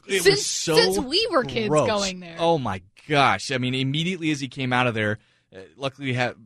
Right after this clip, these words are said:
Speaker 1: Brooke has hand sanitizer
Speaker 2: Dousing
Speaker 1: on our
Speaker 2: him.
Speaker 1: diaper bag, and I just doused the whole thing. But, oh, that was the only, that was the only thing I didn't enjoy. But other than
Speaker 2: Ugh.
Speaker 1: that, we had a great time.
Speaker 2: That's a nightmare situation. Um,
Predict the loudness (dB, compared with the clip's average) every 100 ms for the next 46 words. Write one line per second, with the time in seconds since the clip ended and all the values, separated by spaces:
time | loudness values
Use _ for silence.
0 | -20 -4 -4 -2 -4 -2 -2 -2 -2 -4
1 | 0 0 0 0 0 0 -2 0 0 0
2 | -4 -4 -4 -4 -6 -8 -14 _ _ _
3 | _ -4 -2 -2 -6 -6 -6 -6 -8 -10
4 | -8 -6 -6 -8 _ _ _ _ -10 -10
5 | -10 -4 0 0 0 0 0 -4 -2 -2
6 | -2 -6 -4 -2 0 -2 -2 -2 -2 -2
7 | -4 -6 -10 -10 -8 -2 0 0 0 -4
8 | -4 -6 -2 -2 0 0 0 -2 -4 -10
9 | -18 -14 -14 -14 -20 -20 -20 -16 -14 -12
10 | -14 -14 -14 -14 -14 -10 -8 -8 -4 -4
11 | -4 -12 -20 -20 -20 _ 4 6 6 4